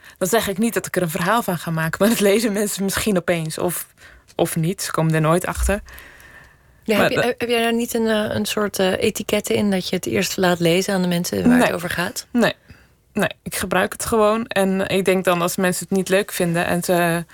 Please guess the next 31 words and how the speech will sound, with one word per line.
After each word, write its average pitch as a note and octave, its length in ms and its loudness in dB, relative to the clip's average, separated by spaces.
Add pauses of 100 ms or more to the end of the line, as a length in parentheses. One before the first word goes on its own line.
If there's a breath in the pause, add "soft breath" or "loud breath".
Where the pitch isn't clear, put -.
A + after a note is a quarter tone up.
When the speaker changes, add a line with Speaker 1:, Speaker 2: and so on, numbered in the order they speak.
(480 loud breath)
Speaker 1:
ehm, E3+ 500 2 (1040 soft breath)
eh, E3 840 -2
ja, F#3 260 2
ze, D#3+ 100 0 (160)
ze - 80 -2
hebben F3+ 140 2
er F3 60 2
iets E3+ 140 0
op E3+ 120 -8
tegen, F3+ 280 2
dan, D#3+ 100 -2 (200)
dan E3 400 -2
stoppen F#3 280 0
ze F3+ 100 2
wel E3 160 4
met, E3+ 180 0 (200)
met F3+ 260 2
dingen F3+ 300 2
aan E3+ 140 0
mij E3 140 -2
te - 100 -6
vertellen. G#3+ 480 0 (1000 loud breath)
Over - 180 0
het C#4 100 6
algemeen A3 420 2
is G3 140 -2
het G#3+ 120 -2
niet G3+ 180 0
zo, F#3 240 2
want A3 240 -2
ik, A3 160 -2